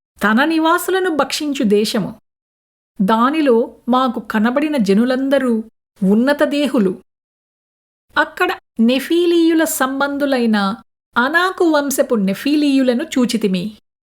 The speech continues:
మా దృష్టికి మేము మిడతల వలె ఉంటిమి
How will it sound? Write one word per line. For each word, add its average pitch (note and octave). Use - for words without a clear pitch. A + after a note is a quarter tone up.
మా B3
దృష్టికి G#3
మేము A3+
మిడతల C4+
వలె C#4+
ఉంటిమి G3